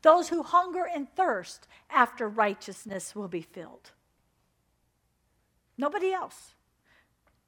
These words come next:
Nobody else is gonna be filled with the oil. Everybody thinks, "Well, we're gonna be part of that bride that's gonna be, have oil and out of here." You might go to church when you want, that's the problem, that you go to church when you want.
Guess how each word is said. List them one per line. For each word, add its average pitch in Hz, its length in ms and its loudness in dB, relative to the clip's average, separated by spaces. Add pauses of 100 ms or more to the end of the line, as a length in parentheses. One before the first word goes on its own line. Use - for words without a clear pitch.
Nobody 320 320 -2
else - 480 -6
is 240 120 -6
gonna 247 200 -2
be 240 80 -4
filled 214 420 0 (180)
with 220 120 -2
the 233 100 -2
oil. 202 440 2 (500)
Everybody 311 340 0
thinks, 285 300 -4 (160)
"Well, 214 120 0
we're 294 140 4
gonna 339 160 -2
be 311 140 -2
part 311 240 2
of 311 80 0
that 285 180 0
bride 277 380 2
that's 254 180 -4
gonna 285 240 0
be, 262 140 -4
have 277 200 0
oil 285 360 2
and 262 100 -2
out 262 140 2
of 226 40 0
here." 208 140 2 (220)
You 381 180 -2
might 349 240 8
go 294 140 8
to 254 120 4
church - 320 -2
when 269 180 -2
you 320 180 4
want, 262 340 4 (340)
that's 349 200 6
the 427 80 -2
problem, 330 420 4
that 254 100 -2
you 254 120 -4
go 269 100 4
to 247 100 -4
church 262 340 -4
when 233 140 -2
you 269 140 0
want. 220 440 -4